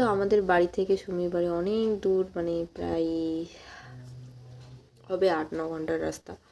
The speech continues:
আর তার মধ্যে আমার লেগেছে একদম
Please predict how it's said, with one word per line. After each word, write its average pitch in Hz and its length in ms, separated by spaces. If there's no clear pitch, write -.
আর - 300
তার 196 180
মধ্যে 202 300
আমার 190 340
লেগেছে 185 400
একদম 185 220